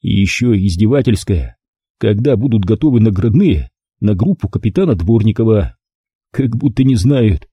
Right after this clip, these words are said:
что оформлять представление к боевым наградам — работа замполитов. Надо было сразу застирать, тогда бы кровь не засохла и не въелась бы так в комбез. Думал я, третий раз намыливая солдатским мылом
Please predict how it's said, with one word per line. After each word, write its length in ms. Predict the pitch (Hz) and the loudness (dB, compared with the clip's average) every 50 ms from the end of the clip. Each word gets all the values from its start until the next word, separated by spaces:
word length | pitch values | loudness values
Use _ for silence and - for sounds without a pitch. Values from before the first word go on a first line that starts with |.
| _ _ _ _ | _ _ _ _
что 240 | _ - - - 107 | _ -10 -6 -4 -2
оформлять 500 | 104 - 113 113 110 - 175 180 139 - | 0 0 0 2 2 2 2 2 0 0
представление 640 | - 110 113 110 - - 131 135 160 147 113 117 110 | 0 -2 -2 -2 -2 -2 -2 0 2 2 2 2 0
к 40 | 95 | 0
боевым 340 | 98 120 131 151 160 113 113 | 2 2 2 2 4 4 4
наградам — 540 | 123 123 120 165 165 123 90 71 62 - - _ _ _ _ _ | 4 2 2 0 0 0 0 -2 -6 -8 -14 _ _ _ _ _
работа 440 | - 101 101 107 107 143 175 - 302 | -6 -2 0 0 0 0 0 0 2
замполитов. 720 | 117 131 147 - 147 147 190 196 - - 92 78 - _ _ _ _ _ _ _ _ _ _ _ _ _ _ _ _ _ _ _ _ _ _ _ _ _ _ _ _ _ | 2 2 2 2 2 2 2 2 0 0 -2 -2 -6 _ _ _ _ _ _ _ _ _ _ _ _ _ _ _ _ _ _ _ _ _ _ _ _ _ _ _ _ _
Надо 380 | - 98 95 98 101 98 104 98 | -4 -2 -2 -2 -2 -2 -2 0
было 240 | 95 107 107 107 104 | 0 2 2 2 0
сразу 420 | - - - 120 131 123 98 120 | 0 -2 -4 -2 -2 0 0 0
застирать, 720 | 104 113 104 - - 123 127 131 135 107 76 67 - _ _ _ _ _ _ _ _ | 0 0 -2 0 0 0 2 4 2 2 2 0 -4 _ _ _ _ _ _ _ _
тогда 280 | - - 95 95 - | -8 -6 -4 -4 -4
бы 100 | 139 147 | -4 -4
кровь 280 | 113 - - 160 151 - | -4 0 0 0 2 2
не 100 | 131 120 | 0 0
засохла 680 | 107 123 117 - - 170 147 - 123 92 69 - - _ _ _ _ _ | 2 0 0 0 0 0 0 2 0 0 -2 -4 -8 _ _ _ _ _
и 100 | - 107 | -2 2
не 140 | 117 135 123 | 2 2 2
въелась 360 | 101 131 170 165 151 123 87 | 2 2 2 2 2 0 0
бы 120 | 98 123 | -2 -2
так 200 | - - 135 - | -2 -2 -2 -2
в 40 | - | -2
комбез. 560 | - 120 113 123 143 165 123 - - - - _ _ _ _ _ _ _ _ _ _ | 0 2 2 4 4 2 2 0 -2 -8 -18 _ _ _ _ _ _ _ _ _ _
Думал 400 | - 104 92 123 165 143 123 110 | -6 -4 -2 0 0 0 0 0
я, 240 | 98 98 143 151 120 | 0 0 0 -2 -2
третий 360 | - - - 147 156 - 139 | -2 0 -2 -2 -2 0 -2
раз 280 | 123 143 170 147 - - | 0 0 0 0 0 2
намыливая 460 | 104 107 151 165 160 117 107 107 104 | 2 2 2 2 2 2 2 2 0
солдатским 560 | 92 - 107 117 135 147 113 - - 113 104 | 0 0 0 0 0 0 -2 -2 -2 0 2
мылом 340 | 117 175 185 127 87 69 64 | 2 2 2 2 0 -2 -4